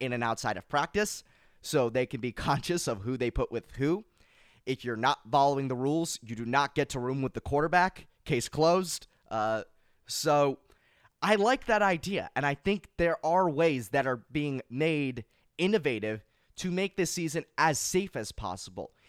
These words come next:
Is it safe enough? I don't think so, and keep in mind,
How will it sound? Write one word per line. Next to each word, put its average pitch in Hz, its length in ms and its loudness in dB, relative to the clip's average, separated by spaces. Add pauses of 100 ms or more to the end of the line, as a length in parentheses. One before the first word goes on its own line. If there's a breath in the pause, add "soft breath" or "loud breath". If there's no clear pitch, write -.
(240 soft breath)
Is 165 160 4
it 147 120 -4
safe 160 300 -2
enough? 127 480 -2 (720)
I 160 100 6
don't 156 380 2
think 240 180 4
so, 135 320 2
and 139 120 -6
keep 185 180 -8
in 226 60 -4
mind, 160 320 2